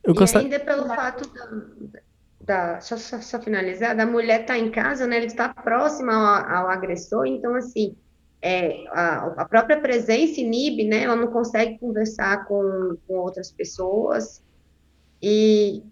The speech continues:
Speaker 2: só uma última pergunta. É o suficiente os canais de denúncia que a gente tem nesse contexto? É, assim, não, não, não falta algo. Eu sinto, às vezes, que, que as mulheres, nem todo mundo, principalmente as mulheres mais pobres, de classes mais baixas, né?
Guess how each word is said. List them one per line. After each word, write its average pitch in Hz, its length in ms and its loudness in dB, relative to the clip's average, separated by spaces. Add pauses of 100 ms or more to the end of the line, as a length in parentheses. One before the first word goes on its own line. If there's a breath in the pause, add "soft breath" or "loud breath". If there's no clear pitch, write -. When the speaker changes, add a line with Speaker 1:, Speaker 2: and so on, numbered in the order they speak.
(240)
Speaker 2:
só 240 200 0
uma 285 200 2
última 240 380 -2
pergunta. 214 840 -2 (540)
É 381 60 -6
o - 40 -16
suficiente 247 840 -2
os 214 100 -8
canais 214 400 2
de 202 80 -4
denúncia 190 500 -2
que 185 80 -6
a 175 80 -6 (380)
gente 170 280 -8
tem 202 220 2
nesse 226 240 2
contexto? 160 840 -8 (160)
É, 160 260 2
assim, 160 500 -4 (180)
não, 190 100 2
não, 202 140 2
não 208 160 0
falta 208 840 2 (840)
algo. 180 640 -2 (100)
Eu 202 100 -2
sinto, 214 280 0
às 202 80 0
vezes, 202 200 0
que, 214 140 -4
que 190 340 -4
as 185 140 -2
mulheres, 190 420 0 (400)
nem 311 220 0
todo 285 240 0
mundo, 262 380 -2
principalmente 302 440 -2
as 285 60 -6
mulheres 247 400 0
mais 233 240 -2
pobres, 196 640 2
de - 100 -14
classes 202 440 0
mais 214 260 2
baixas, 170 500 0
né? 220 240 -4